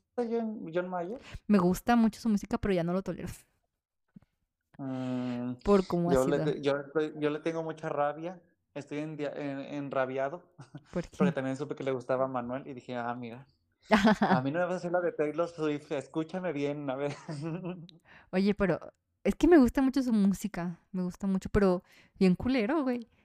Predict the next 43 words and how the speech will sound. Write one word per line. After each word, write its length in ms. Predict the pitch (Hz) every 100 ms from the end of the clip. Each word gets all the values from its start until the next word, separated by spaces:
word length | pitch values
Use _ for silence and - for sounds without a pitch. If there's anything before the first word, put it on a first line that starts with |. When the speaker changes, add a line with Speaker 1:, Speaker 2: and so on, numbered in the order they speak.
| _ _ _ _ _ _ _
Speaker 2:
Ya, 520 | - 208 190 185 185 -
Speaker 1:
Sí, 80 | -
Speaker 2:
cuando 180 | 226
escuché 300 | 233 220 -
la 80 | 226
Speaker 1:
con-, 60 | 294
Speaker 2:
que 60 | 381
le 60 |
escribió, 260 | 403 294 254
Speaker 1:
y 40 |
Speaker 2:
la 80 | 240
Speaker 1:
con 80 | 285
Speaker 2:
de 60 | 294
Speaker 1:
varias. 520 | 233 185 226 190 135 233
Speaker 2:
Ajá. 840 | 202 185 - 175 151 185 190 170 - _ _ _ _ _
La 280 | 202 196 175
de 1000 | 165 165 170 165 160 151 147 147 135 139 -
Paper 420 | - 180 - 269 226
Doll, 360 | 185 170 202
dije, 260 | - - -
"Hijo 220 | 170 -
de 60 | 403
tu 100 | 339
puta 180 | 269 269
madre, 260 | 294 285
ni 80 | 330
vergüenza 360 | 262 190 185 302
tienes. 640 | - 208 190 330 - - _ _ _
Ni 120 | 202
vergüenza 560 | 214 202 180 175 175 294
tienes." 500 | 262 262 269 - - _ - - - -
¿Y 200 | 214 208
sabes 260 | 208 220
qué 100 | -
es 40 | 311
lo 80 |
peor? 560 | - 320 247 415 208 180 - _
Que 80 | 220
ahorita 260 | 196 185 196
anda 180 | 214
con 240 | 262 277 226
Kieran 480 | - 196 185 196 226
Shipka. 600 | - 208 - 160 -